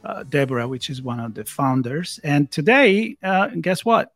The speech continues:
It's another person from the Mentor Project, and she was one of the first mentors. So she's probably gonna give us some little bit of history,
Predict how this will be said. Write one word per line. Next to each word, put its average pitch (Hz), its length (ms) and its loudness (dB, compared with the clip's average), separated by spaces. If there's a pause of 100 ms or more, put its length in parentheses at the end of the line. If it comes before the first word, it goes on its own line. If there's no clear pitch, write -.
It's - 140 -18
another 151 260 0
person 185 540 0
from 151 300 -4
the 165 80 2
Mentor 165 260 0
Project, 156 480 -6
and 165 180 -4
she - 180 -8
was 185 220 -2
one 175 200 0
of 180 160 -2
the - 60 -20
first - 520 -4
mentors. 156 640 0
So 139 580 0
she's 160 240 -6
probably 160 340 -2
gonna 135 220 0
give 131 240 -4
us 135 300 -2 (480)
some 143 380 4
little 143 260 6
bit 139 180 2
of 127 100 -2
history, 165 800 -4